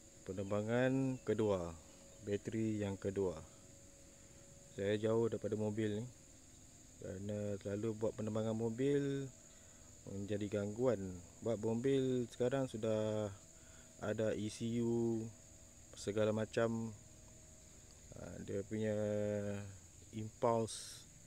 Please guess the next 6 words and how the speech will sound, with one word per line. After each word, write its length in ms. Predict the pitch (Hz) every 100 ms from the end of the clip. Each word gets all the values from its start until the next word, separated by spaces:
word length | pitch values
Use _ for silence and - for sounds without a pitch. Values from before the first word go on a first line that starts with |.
| - - -
elektrik 480 | 117 117 - 120 107 - - - - - - - - - - - -
mengganggu 400 | 98 98 101 98
juga. 240 | 98 95 85
Tapi 320 | 90 123 120
tak 160 | 107
tahulah 320 | 82 107 107